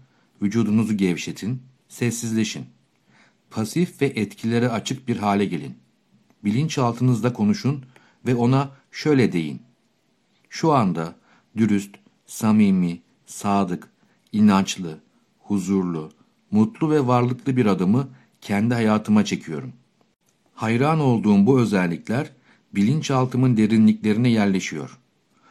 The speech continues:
Bu özellikler üzerinde durdukça bunlar bir parçam haline geliyor ve bilinçaltım tarafından benimseniyor. Karşı konulmaz bir çekim yasası olduğunu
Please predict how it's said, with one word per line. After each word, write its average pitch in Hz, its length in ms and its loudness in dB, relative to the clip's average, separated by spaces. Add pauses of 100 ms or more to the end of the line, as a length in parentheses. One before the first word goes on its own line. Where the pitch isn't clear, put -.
(280)
Bu 165 140 4
özellikler 135 640 0
üzerinde 107 520 2
durdukça 98 600 -2 (400)
bunlar 117 380 4
bir 113 140 0
parçam 104 440 0
haline 98 340 2
geliyor 71 440 -8 (340)
ve 92 100 -4
bilinçaltım 120 640 0
tarafından 107 640 0
benimseniyor. 95 720 0 (920)
Karşı 120 340 -2
konulmaz 143 540 0
bir 135 140 0
çekim 135 300 -4
yasası 127 340 -2
olduğunu 95 580 0